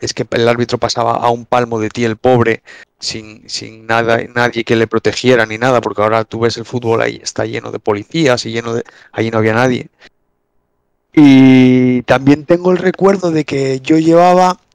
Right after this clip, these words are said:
eh, conmigo la radio, siempre, sí, yo siempre llevaba la radio para escuchar los partidos, porque claro, también otra de-, diferencia con el fútbol de ahora es que el fútbol antes, pues, eran todos los partidos a las cinco de la tarde, o casi todos, menos un par de ellos.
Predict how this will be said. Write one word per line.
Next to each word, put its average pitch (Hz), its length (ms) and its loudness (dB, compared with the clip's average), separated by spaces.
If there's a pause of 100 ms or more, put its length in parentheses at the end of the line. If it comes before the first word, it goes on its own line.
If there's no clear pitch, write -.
eh, 143 400 -2
conmigo 165 380 2
la 143 120 4
radio, 117 340 -2
siempre, 147 400 -2
sí, - 160 -12
yo 147 100 -2
siempre 151 240 -2
llevaba 147 260 2
la 135 120 0
radio 113 220 -6
para 117 120 -4
escuchar - 280 -10
los 123 80 -10
partidos, 139 340 -4
porque 110 180 -6
claro, 131 320 -2 (220)
también 104 400 -8
otra 117 280 -8
de-, 113 240 -14
diferencia 117 520 -6
con 113 180 -8
el 113 80 -8
fútbol 120 300 -2
de 120 80 2
ahora 131 260 2
es 123 100 -4
que 123 360 -4
el 113 160 -4
fútbol 120 600 -4 (320)
antes, 113 340 -4
pues, - 200 -12
eran 120 260 -4 (140)
todos 143 200 4
los 127 120 0
partidos 117 320 -4
a 110 60 -2
las 107 80 -4
cinco 110 180 -8
de 104 40 0
la - 40 -6
tarde, 156 340 0
o 113 80 -4
casi 107 280 -4
todos, 165 420 0
menos 110 340 -14
un 123 60 -16
par 113 180 -2
de 127 120 0
ellos. 147 340 -4